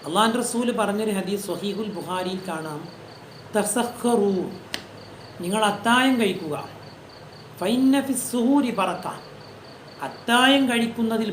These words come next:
ബർക്കത്തുണ്ട്" എന്ന് റസൂലുള്ളാഹി സ്വല്ലല്ലാഹു അലൈഹി വസല്ലം നമ്മൾ പഠിപ്പിക്കുകയാണ്. അപ്പം അത്താഴം കഴിക്കണം, അത് ബർക്കത്താണ്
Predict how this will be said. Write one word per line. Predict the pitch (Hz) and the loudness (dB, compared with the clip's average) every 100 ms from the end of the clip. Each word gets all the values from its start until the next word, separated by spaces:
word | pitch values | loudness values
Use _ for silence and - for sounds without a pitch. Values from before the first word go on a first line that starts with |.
| 180 | 0
ബർക്കത്തുണ്ട്" | 185 - 262 - 202 185 185 165 - - - - - - - - 170 | 0 0 -4 -2 0 2 2 0 -6 -14 -18 -18 -18 -18 -18 -8 -2
എന്ന് | 196 180 | 0 0
റസൂലുള്ളാഹി | 180 196 190 175 170 165 | 0 -2 0 0 0 -2
സ്വല്ലല്ലാഹു | - 160 165 160 | -4 -4 -2 -2
അലൈഹി | 156 143 | -2 -4
വസല്ലം | 160 147 | -6 -8
നമ്മൾ | 143 135 | -6 -6
പഠിപ്പിക്കുകയാണ്. | 123 117 117 - - - - - - - - | -8 -10 -14 -14 -16 -16 -18 -18 -18 -18 -12
അപ്പം | - 165 | -4 -4
അത്താഴം | - 269 262 269 240 202 | 0 2 4 4 2 0
കഴിക്കണം, | 185 180 - 208 196 180 | -2 -2 -2 0 0 -2
അത് | 175 | -2
ബർക്കത്താണ് | 156 147 - 165 156 131 127 | -4 -4 -6 -8 -6 -8 -8